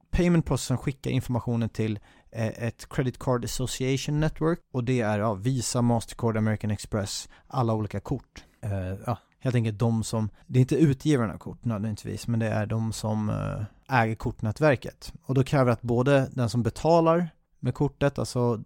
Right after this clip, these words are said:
issuing banken som har gett ut det kortet, är med i nätverket, och acquiring banken som tar emot betalningen, i det här fallet Wirecard, också är med i det kortnätverket. Så att om någon betalar med ett Visa-kort så måste Wirecard vara med i Visas kortnätverk.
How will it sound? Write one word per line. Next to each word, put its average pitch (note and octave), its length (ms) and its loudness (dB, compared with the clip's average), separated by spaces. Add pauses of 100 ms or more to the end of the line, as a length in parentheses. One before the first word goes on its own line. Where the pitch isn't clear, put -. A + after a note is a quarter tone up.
issuing C3+ 460 -2
banken B2+ 320 0
som A2+ 140 0
har A2 60 2
gett A2 220 -2
ut C#3 140 -2
det C3+ 80 -2
kortet, C#3 380 -2
är A#2+ 140 0
med A#2+ 220 2
i - 20 2
nätverket, B2 520 0
och - 380 -6
acquiring B2+ 580 0
banken A2+ 280 -2
som A2 140 -4
tar A2+ 160 -4
emot B2+ 340 0
betalningen, A2 560 -4
i A2 80 -2
det G#2+ 80 -2
här G#2 80 -2
fallet A2 280 -10
Wirecard, B2+ 600 2 (440)
också - 320 -2
är B2 60 4
med A2 180 0
i A2 40 -8
det A2 80 -6
kortnätverket. - 720 -10
Så B2 80 -4
att - 80 -6 (160)
om B2+ 220 2
någon C#3+ 200 6
betalar B2+ 260 2
med A2+ 60 4
ett G#2+ 120 -4
Visa-kort B2+ 720 -2 (380)
så - 140 -6
måste B2 260 -2
Wirecard A2+ 640 0
vara A2 140 -2
med A2+ 340 2
i A2 180 -4
Visas A2 420 -6
kortnätverk. - 720 -8